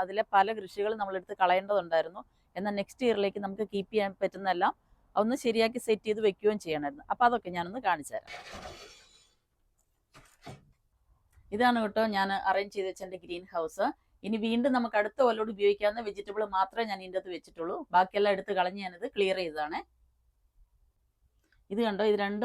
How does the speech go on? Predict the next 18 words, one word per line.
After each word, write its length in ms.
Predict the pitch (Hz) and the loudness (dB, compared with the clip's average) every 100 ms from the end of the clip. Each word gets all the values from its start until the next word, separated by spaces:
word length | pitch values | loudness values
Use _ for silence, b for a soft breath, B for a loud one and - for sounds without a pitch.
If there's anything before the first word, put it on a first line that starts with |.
| 233 | 0
പച്ചച്ചീരയാണ്. 720 | 190 - - 220 208 170 185 247 | -2 -4 -4 0 0 0 -2 -6
ഇതിൻ്റെ 220 | 196 208 208 | -6 -2 0
അടിയിൽ 260 | 190 208 226 208 | 2 0 -2 -6
ഞാൻ 80 | 196 190 | -8 -10
എക്സ്ട്രാ 280 | - 202 202 | -6 -2 0
മണ്ണും 280 | 185 185 208 185 | -2 -2 -4 -2
വളവും 220 | 180 190 | 2 2
ഒക്കെ 120 | 190 185 | 0 -6
ഇട്ട് 140 | 196 196 | -8 -8
ഞാൻ 100 | 185 190 185 | -8 -8 -10
വീണ്ടും 220 | 185 208 | -10 -10
സെറ്റ് 200 | 175 165 185 | -10 -6 -6
ചെയ്തതാണ്. 400 | 165 160 160 247 _ _ _ _ - | -2 -2 -4 -6 _ _ _ _ -4
ഇത് 120 | 208 233 | -2 0
രണ്ട് 180 | 220 214 208 | 0 -2 -2
ചട്ടി 180 | 190 196 | -2 -4
നമുക്ക് 200 | 196 294 254 | -4 -6 -4
ചുമലച്ചീരയുണ്ട്. 840 | 196 185 180 196 190 165 151 | -4 -6 -6 -4 -2 -2 -2